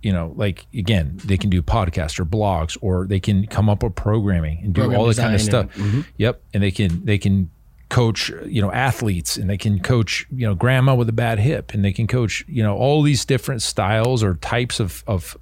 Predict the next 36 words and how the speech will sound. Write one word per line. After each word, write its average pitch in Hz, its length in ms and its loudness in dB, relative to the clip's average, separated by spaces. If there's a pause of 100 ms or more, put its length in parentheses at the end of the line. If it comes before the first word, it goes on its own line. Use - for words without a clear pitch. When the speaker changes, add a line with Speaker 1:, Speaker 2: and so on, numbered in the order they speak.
(100)
Speaker 1:
you 117 160 -4
know, 90 100 0
demographic. 104 600 0 (420)
You 151 100 -2
can 170 120 2
take 214 280 0
'em. 85 220 -2 (140)
You 123 100 0
Speaker 2:
Absolutely. 170 240 2
Speaker 1:
can - 60 4
take 165 120 0
them 160 160 2
in, 247 200 2 (120)
and 127 140 4
you 139 60 4
don't 151 120 2
have 165 100 0
to 147 80 -2
turn 139 200 2
'em 127 120 2
away. 113 400 0 (720)
Um, 113 280 0
you 117 80 6
know, 98 200 2
again, 113 580 2
if, - 380 0 (120)
if 104 180 0
this 139 300 0
client, 123 580 0 (120)
if, 120 220 0
even 151 220 4
if 135 100 -2
you 151 80 0
have 127 80 0
a 113 40 2
semi 110 300 2